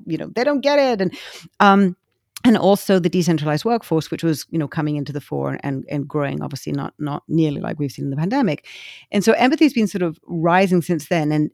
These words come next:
and this is, this is now when I b-, brought it all together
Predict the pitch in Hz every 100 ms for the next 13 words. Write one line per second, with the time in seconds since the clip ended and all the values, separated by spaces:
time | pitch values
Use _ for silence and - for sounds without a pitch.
0 | - 180 165 262 - 262 247 - 170 175
1 | 208 247 190 190 185 185 175 175 160 _
2 | - 175 160 - 170 208 220 185 170 165
3 | 156 151